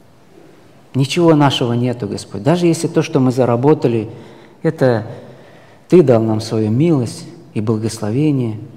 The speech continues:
поэтому мы могли что-то иметь. Господи, всё то, что наше, это Твоё. Помоги нам правильно относиться к этому и служить всё то, что у нас есть,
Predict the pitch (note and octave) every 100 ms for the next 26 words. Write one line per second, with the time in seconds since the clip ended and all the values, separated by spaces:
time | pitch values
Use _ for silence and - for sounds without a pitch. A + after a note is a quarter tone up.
0 | - - - B2 E3+ E3+ A2+ A2 B2 A#2
1 | A#2 A2+ A#2 - A2 G2+ F#2+ F#2+ G2 G2
2 | - _ _ _ _ _ _ _ _ _
3 | _ _ - A#2+ - G#2+ G#2 F#3 F3+ D#3+
4 | - C#3+ C3 D3+ C#3 B2+ G#2+ G#2+ - A2
5 | G2+ G2+ F#2 - - - - - - -
6 | _ C#3+ C#3+ D3+ F#3 C#3+ B2+ D3 D3+ C3+
7 | B2 B2+ A#2+ F3+ C#3+ C#3 C#3+ C3+ C3 A#2
8 | G#2+ - - - - - C3 C3+ B2+ A#2+
9 | C3 - D#3 C#3+ F3+ - - - - -
10 | - - - A3+ G#3+ - E3 E3 E3+ -
11 | C#3+ D#3 C#3 -